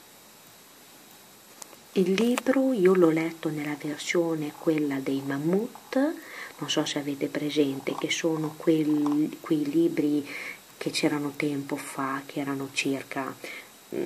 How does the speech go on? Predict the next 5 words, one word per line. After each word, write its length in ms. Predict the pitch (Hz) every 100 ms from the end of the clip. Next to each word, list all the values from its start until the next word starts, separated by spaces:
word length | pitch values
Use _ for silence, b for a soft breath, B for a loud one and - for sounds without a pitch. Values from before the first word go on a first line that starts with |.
| -
grossi 680 | - - 147 139 - -
così, 640 | 160 151 139 127 131 143 156 - - -
ehm, 800 | 139 131 135 135 131 131 135 - - - - - - -
tipo 600 | - 160 160 - 156 165
dei, 300 | 160 143